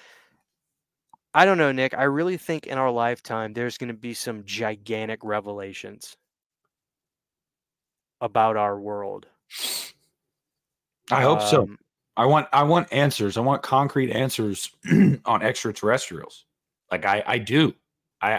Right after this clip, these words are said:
Speaker 2: I don't want to die not truly knowing.
Speaker 1: I don't wanna die,
Speaker 2: <clears throat> No,
Speaker 1: period.
Speaker 2: neither, neither do I. It's my biggest fear. I don't even like to talk about it. It will give me a panic attack.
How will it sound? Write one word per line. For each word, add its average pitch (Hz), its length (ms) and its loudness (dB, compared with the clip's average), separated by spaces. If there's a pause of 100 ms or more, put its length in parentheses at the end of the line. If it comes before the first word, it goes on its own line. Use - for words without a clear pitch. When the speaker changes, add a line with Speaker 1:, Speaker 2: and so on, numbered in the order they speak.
Speaker 2:
I 131 40 0
don't 135 480 2 (800)
want 110 420 2
to 131 140 -2
die 117 680 0 (540)
not 131 420 0 (140)
truly 127 720 -2
knowing. 92 600 -4 (340)
Speaker 1:
I 160 120 4
don't 226 160 4
wanna 139 220 0
die, 101 520 0 (400)
Speaker 2:
<clears throat> - 340 -14 (120)
No, 160 180 6
Speaker 1:
period. 135 60 0
Speaker 2:
neither, 151 300 2
neither 147 200 2
do 117 160 0
I. 117 180 4
It's 98 220 -8
my 107 140 -4
biggest 113 440 -2
fear. 113 260 -2
I 107 60 -4
don't 147 100 0
even 127 160 -2
like 120 160 -2
to - 60 -20
talk - 300 0
about 78 240 -14
it. - 80 -20
It 120 80 -8
will 127 160 0
give 127 200 -2
me 110 120 -8
a 87 60 -10
panic 95 300 -8
attack. - 280 -16